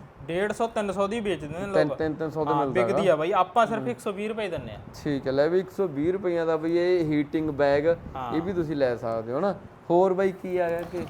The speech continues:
Speaker 1: ਉਸ ਤੋਂ ਬਾਅਦ ਬਾਈ ਮਸਾਜਰ ਕਰਨਾ।
Speaker 2: ਲੈ ਵੀ ਆਹ
Speaker 1: ਮਸਾਜ-
Speaker 2: ਮਸਾਜਰ ਕਰਨ ਤਾਂ ਬਹੁਤ ਵੇਚੀ ਆ ਨਾ
Speaker 1: ਹਾਂ,
Speaker 2: ਅੱਗੇ।
Speaker 1: ਵੇਚੀ ਵੀ ਆ ਬਾਈ, ਚੰਗ-,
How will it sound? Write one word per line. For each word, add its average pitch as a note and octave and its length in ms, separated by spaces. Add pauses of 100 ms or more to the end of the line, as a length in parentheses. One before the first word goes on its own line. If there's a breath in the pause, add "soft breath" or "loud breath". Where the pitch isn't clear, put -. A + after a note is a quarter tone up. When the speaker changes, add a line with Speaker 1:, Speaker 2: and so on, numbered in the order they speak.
(140)
Speaker 1:
ਉਸ F3+ 100
ਤੋਂ B3 140
ਬਾਅਦ B3 200
ਬਾਈ C#4 100
ਮਸਾਜਰ F3 500
ਕਰਨਾ। C3 300 (300)
Speaker 2:
ਲੈ C#3+ 80
ਵੀ D3+ 120
ਆਹ F3+ 180
Speaker 1:
ਮਸਾਜ- G3 120
Speaker 2:
ਮਸਾਜਰ D#3+ 600
ਕਰਨ D3+ 120
ਤਾਂ D#3+ 120
ਬਹੁਤ C3+ 280
ਵੇਚੀ C#3 340
ਆ B2 80
ਨਾ C3+ 60
Speaker 1:
ਹਾਂ, D#3 200
Speaker 2:
ਅੱਗੇ। D3 140
Speaker 1:
ਵੇਚੀ F3+ 400
ਵੀ A#3+ 80
ਆ A#3+ 80
ਬਾਈ, A#3+ 160
ਚੰਗ-, G#3 320